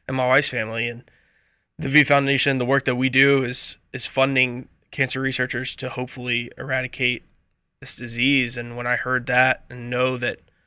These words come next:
a hundred percent of every dollar donated to the V Foundation goes directly to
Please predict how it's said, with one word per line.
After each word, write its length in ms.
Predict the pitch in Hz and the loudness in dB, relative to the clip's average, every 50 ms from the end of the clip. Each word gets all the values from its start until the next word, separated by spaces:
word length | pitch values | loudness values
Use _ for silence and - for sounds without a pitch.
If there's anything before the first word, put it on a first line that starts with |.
| _ _ _ _ _ | _ _ _ _ _
a 40 | - - | -8 -4
hundred 280 | - 139 139 143 131 | 0 2 2 2 2
percent 380 | - 120 - - 131 131 110 101 | 0 -2 0 2 2 2 2 2
of 80 | 117 | 2
every 220 | 120 117 120 123 120 | 0 0 0 0 0
dollar 320 | 117 113 120 120 120 123 | 2 4 4 4 4 2
donated 340 | 120 117 120 123 120 120 123 | 2 0 0 2 0 0 -2
to 100 | - 123 | -4 -8
the 60 | 117 | -6
V 140 | 120 131 123 | -6 -6 -6
Foundation 520 | - - 127 123 117 117 120 - 120 120 | -4 -4 -4 -4 -2 -4 -4 -4 -8 -4
goes 360 | 117 113 113 113 117 123 - - | 0 0 0 0 0 -4 -6 -10
directly 440 | - 120 117 120 123 - 120 110 107 | -4 -2 -2 -2 0 -2 -6 -8 -6
to 300 | - 139 117 120 120 | -6 -8 -8 -8 -10